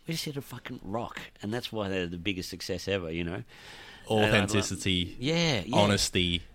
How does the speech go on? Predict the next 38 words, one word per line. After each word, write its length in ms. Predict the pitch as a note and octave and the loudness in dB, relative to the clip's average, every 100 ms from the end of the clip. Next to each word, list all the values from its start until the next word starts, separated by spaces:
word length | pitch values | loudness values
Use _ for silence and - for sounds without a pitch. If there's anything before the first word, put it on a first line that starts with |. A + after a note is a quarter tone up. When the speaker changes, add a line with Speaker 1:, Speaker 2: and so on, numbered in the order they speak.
| - | -6
Speaker 1:
Yes, 520 | D3+ G3 C3+ - - | -2 0 0 -4 -4
Speaker 2:
just, 400 | A2 D#3 G#2+ - - | 0 2 0 -4 -8
Speaker 1:
yeah. 60 | F2+ | -2
Speaker 2:
you 80 | |
know, 280 | F2 E2 E2 E2 - | 0 2 0 -4 -6
doing, 380 | - F#2 F2+ F#2 - | 0 2 2 -2 0
doing 240 | F#2 F#2 | 2 2
things 260 | F2+ F2 E2+ | 2 0 0
for 80 | F#2 | -2
the 80 | |
right 240 | F2 F2 - | 2 0 0
reasons, 500 | E2+ E2+ G#2 A2+ A#2+ | -2 -2 -2 -2 0
and, 120 | A2 - | -2 -2
and 120 | B2+ | 0
then 120 | C#3+ D#3 | 2 2
it, 140 | - | 2
all 240 | - C#3 C#3 | 2 4 4
of 60 | |
a 60 | A#2+ | 4
sudden 240 | - A#2+ | 2 0
it 80 | C3 | 0
becomes 340 | G#2+ - G#2+ - | -2 -2 -2 0
very 260 | F#2+ F#2 | 2 2
sustainable 680 | - G#2 - G#2 A#2 A#2+ A2+ - | 0 -2 0 2 2 0 -2 -6
because 400 | A#2 A2+ E3 F#2 | -4 2 2 2
Speaker 1:
Yeah. 60 | - - - - - | -2 -16 -20 -14 0
Speaker 2:
you're 140 | G#2 | 4
not 220 | G#2+ A2 | 4 4
putting 220 | - C3 A#2 | 2 2 2
on 120 | G#2 | 2
an 120 | F#2+ | 2
act, 360 | E2+ - - G#2 | 0 -2 -8 -2
you're 100 | G2 | 0
not 160 | A2 | 0
putting 180 | - - | -2 -2
on 100 | G2 | -2
a 40 | F#2+ | 0
show. 400 | - E2 E2 | 2 2 0